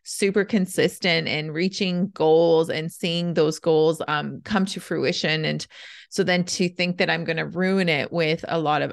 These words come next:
alcohol really makes me think twice. And so it is about moderation. I don't like to speak about what moderation is, 'cause that's every, every body is different and every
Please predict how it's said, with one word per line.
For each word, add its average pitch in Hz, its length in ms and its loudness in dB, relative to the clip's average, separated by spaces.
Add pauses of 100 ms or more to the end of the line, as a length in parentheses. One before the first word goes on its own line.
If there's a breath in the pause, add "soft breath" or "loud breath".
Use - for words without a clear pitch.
(140)
alcohol 202 920 0 (600)
really 165 300 -2
makes 147 260 -8
me 147 120 -4
think - 340 -6
twice. 135 680 -4 (340 loud breath)
And 175 220 2
so 160 800 2 (160)
it 247 100 4
is 254 160 2
about 214 200 0
moderation. 170 580 0
I - 140 -2
don't 240 100 0
like 240 140 0
to 220 100 -14
speak 196 180 -6
about 170 220 0
what 156 380 -2
moderation 151 800 -2 (140)
is, 143 260 0
'cause 180 160 -6
that's - 480 -4 (480)
every, 185 300 -2 (380)
every 196 360 2 (300)
body 151 360 0
is 156 160 -4
different 170 340 -2
and 151 120 -4
every 147 260 -2